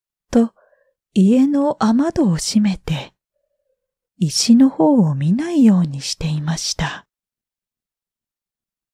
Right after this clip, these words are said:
でも、これでは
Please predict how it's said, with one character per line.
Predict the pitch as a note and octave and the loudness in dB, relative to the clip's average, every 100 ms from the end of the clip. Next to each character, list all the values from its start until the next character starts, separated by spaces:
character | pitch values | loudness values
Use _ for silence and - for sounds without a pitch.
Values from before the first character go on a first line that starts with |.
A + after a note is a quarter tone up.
| _ _ _ _ _ _ _ _ | _ _ _ _ _ _ _ _
で | G3+ B3 | 4 6
も、 | B3+ F3+ E3 _ _ _ _ _ _ _ _ | 6 4 0 _ _ _ _ _ _ _ _
こ | - E3+ E3 | -10 -4 0
れ | G#3 | 0
で | A#3 D4+ | 2 2
は | A#3+ F#3 - | 2 -2 -6